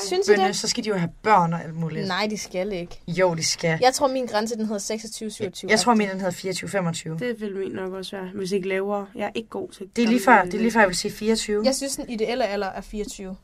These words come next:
Speaker 2: Jamen, der synes jeg bare lige, jeg har været.
Speaker 1: Jamen, det er rigtigt.
Speaker 2: Nitten til fireogtyve. Skal jeg ikke prøve at sige det? Hvad med distance?
Speaker 1: Er det godt nok max fireogtyve? Der kommer ikke ret mange op, så.
Speaker 2: Skal jeg sige femogtyve, så?
Speaker 1: Ja.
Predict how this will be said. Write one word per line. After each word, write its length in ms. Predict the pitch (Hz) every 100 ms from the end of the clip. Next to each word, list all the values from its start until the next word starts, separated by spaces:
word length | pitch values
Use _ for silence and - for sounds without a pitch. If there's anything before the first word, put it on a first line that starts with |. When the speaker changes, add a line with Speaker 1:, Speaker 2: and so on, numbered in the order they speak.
| - - - - - 247 240
Speaker 2:
Jamen, 180 | 254
der 60 | 247
synes 140 | 247
jeg 80 | 247
bare 120 | 226
lige, 100 | 233
jeg 100 | 240
har 140 | 233 214
været. 240 | 196 226 - _ _
Speaker 1:
Jamen, 200 | 233 214
det 60 | 208
er 40 | 185
rigtigt. 220 | 170 - - - - _ _ _ _ _
Speaker 2:
Nitten 360 | 220 254 294 254
til 120 | -
fireogtyve. 500 | - 220 208 175 165
Skal 120 | 170
jeg 40 | 208
ikke 120 | -
prøve 80 | 240
at 60 |
sige 160 | 226 208
det? 160 | 190 185 _ _ _ _ - - -
Hvad 120 | 208
med 100 | 233
distance? 600 | 220 - 196 226 220 180 - _
Speaker 1:
Er 60 | 226
det 100 | 226
godt 100 | 233
nok 80 | 247
max 280 | 277 302 -
fireogtyve? 500 | 330 320 - 349 370 -
Der 100 | 220
kommer 220 | 220 220
ikke 140 | 247
ret 60 | 262
mange 300 | 254 254 262
op, 140 | 294
så. 220 | - 226 220 _
Speaker 2:
Skal 140 | - 190
jeg 80 | 180
sige 120 | 170
femogtyve, 460 | 233 262 240 196
så? 100 | 175
Speaker 1:
Ja. 200 | 196 190